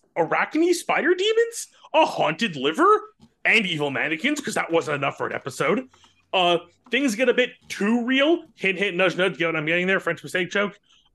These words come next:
Uh, brain control worm <laughs> demons, uh, Atrophos, who, uh, you know,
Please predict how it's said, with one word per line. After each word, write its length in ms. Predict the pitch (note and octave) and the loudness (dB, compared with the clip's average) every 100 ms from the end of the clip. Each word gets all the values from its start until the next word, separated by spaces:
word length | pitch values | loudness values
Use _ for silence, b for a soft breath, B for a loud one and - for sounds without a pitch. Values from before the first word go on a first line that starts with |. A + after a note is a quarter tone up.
| - | -2
Uh, 300 | E3+ E3 D3 - - | 2 2 2 -6 -2
brain 200 | E3+ G#3 | -2 -2
control 320 | F#3+ G#3+ E3+ | -2 0 2
worm 200 | D#3+ A3 | 2 2
<laughs> 0 | |
demons, 420 | A3 B3+ C#4+ C#4+ - B B - | 2 0 0 -2 -8 B B -4
uh, 140 | E3+ - | -4 0
Atrophos, 640 | E3+ F#3 A3+ A3+ B3 B3 - b - | -2 0 -2 2 2 0 -6 b -6
who, 440 | D3 F#3+ G3 F3 C3+ b _ | 0 0 0 -4 -8 b _
uh, 160 | F3+ D#3+ - | -4 -4 -2
you 120 | G3+ | 0
know, 320 | F#3 F3+ E3+ | 2 4 2